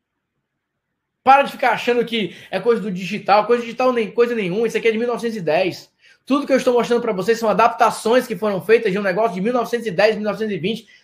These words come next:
lá das antigas. E olhe lá, talvez antes disso. Tudo isso aqui já foi feito. O Clube de Compras vip é uma criação antiga. Você tem anúncios de um Clube de Compras vip,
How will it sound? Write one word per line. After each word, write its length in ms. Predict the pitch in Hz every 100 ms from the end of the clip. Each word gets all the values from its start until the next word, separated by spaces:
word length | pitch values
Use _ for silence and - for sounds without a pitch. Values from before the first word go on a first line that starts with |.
| _
lá 180 | 165 240
das 160 | 302 269
antigas. 800 | 294 - 214 254 240 185 - _ _ _ _ _ _ _
E 120 | 151 185
olhe 180 | 302
lá, 220 | 240 190 247
talvez 300 | 175 208 190
antes 280 | 294 302
disso. 400 | 175 196 262 - _ _ _ _ _ _ _ _ _ _ _ _ _ _ _ _
Tudo 300 | - 339 196
isso 160 | 185 180
aqui 120 | 170
já 140 | 170 151
foi 140 | 135
feito. 300 | - 110 - _ _
O 140 | 196 180
Clube 260 | 302 320
de 60 | 233
Compras 320 | 262 254 202
vip 420 | 185 269 180 - -
é 80 | 208
uma 160 | 247 254
criação 600 | 262 233 - 285 262 - _
antiga. 680 | 240 277 - 311 233 170 110 _ _ _ _ _
Você 220 | 208 226 285
tem 120 | 285
anúncios 840 | 247 214 302 294 160 127 - - _ _ _ _
de 120 | 190
um 140 | 240
Clube 240 | - 247 220
de 80 | 214
Compras 340 | 226 180 160
vip, 440 | 175 269 151 120